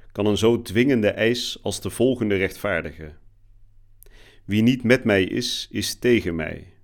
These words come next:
Evenals de uitspraak dat er in hem meer dan Jona, meer dan Salomo, meer dan de tempel is.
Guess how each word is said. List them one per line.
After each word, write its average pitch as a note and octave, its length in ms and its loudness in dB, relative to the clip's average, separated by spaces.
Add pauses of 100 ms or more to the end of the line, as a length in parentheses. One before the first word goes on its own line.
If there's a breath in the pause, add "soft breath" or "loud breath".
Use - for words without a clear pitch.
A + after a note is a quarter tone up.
(1700 loud breath)
Evenals C3+ 400 0
de B2 80 2
uitspraak A#2+ 520 -2
dat A2+ 140 0
er A2 80 -2
in A2 100 2
hem B2 340 2
meer B2 440 0
dan G#2 240 0
Jona, G2+ 640 -2 (320)
meer B2 400 2
dan G2 220 -2
Salomo, E2 760 -4 (600)
meer A#2+ 360 0
dan G#2+ 160 0
de F#2+ 120 -2
tempel F2+ 420 -2
is. - 360 -10